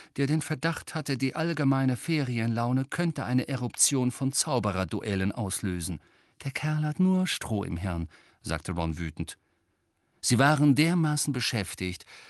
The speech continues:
dass Hermine sogar das Stricken von Elfenhüten aufgeben musste. Und es wurmte sie, dass sie nun bei den letzten dreien angelangt war. „All die armen Elfen, die ich noch nicht befreit habe,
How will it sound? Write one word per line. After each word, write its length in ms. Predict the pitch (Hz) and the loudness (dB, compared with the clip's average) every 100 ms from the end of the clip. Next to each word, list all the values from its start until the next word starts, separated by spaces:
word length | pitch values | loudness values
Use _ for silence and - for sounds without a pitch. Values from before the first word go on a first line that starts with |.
| - | -2
dass 200 | 110 - | 2 4
Hermine 380 | 98 104 110 101 | 4 6 6 4
sogar 280 | 95 92 | 2 2
das 160 | 87 87 | 0 -2
Stricken 400 | - 113 - 101 | -2 -2 -2 -2
von 200 | - 95 | -2 -4
Elfenhüten 640 | - 113 - 90 90 90 - | -2 -2 -2 -2 -2 -4 -4
aufgeben 480 | 104 95 - 82 80 | -4 -6 -6 -6 -6
musste. 400 | 71 - - - - - _ - | -6 -8 -10 -16 -20 -20 _ 2
Und 160 | 143 | 4
es 200 | 139 131 | 6 4
wurmte 320 | 135 135 139 | 6 6 4
sie, 220 | 127 151 151 | 2 2 2
dass 180 | 139 | 4
sie 80 | 143 | 6
nun 180 | 135 143 | 6 6
bei 140 | 131 | 4
den 120 | 131 127 | 2 2
letzten 400 | 113 - - 135 | 2 2 2 2
dreien 360 | 104 104 113 | 2 2 2
angelangt 580 | - 113 87 80 76 - | 2 2 2 0 -2 -4
war. 220 | 76 85 _ _ - - - | -8 -8 _ _ -20 -20 -8
„All 300 | - 165 190 | 2 4 4
die 260 | 185 190 - | 2 0 0
armen 460 | 165 185 202 220 | 0 4 4 4
Elfen, 420 | - 151 175 - 180 | 2 0 0 2 0
die 160 | - | 0
ich 140 | 165 196 | -2 2
noch 120 | 165 | 4
nicht 220 | 180 - | 2 0
befreit 540 | 185 - 214 247 208 | -4 -4 -4 -4 -2
habe, 260 | 143 107 113 | 0 2 0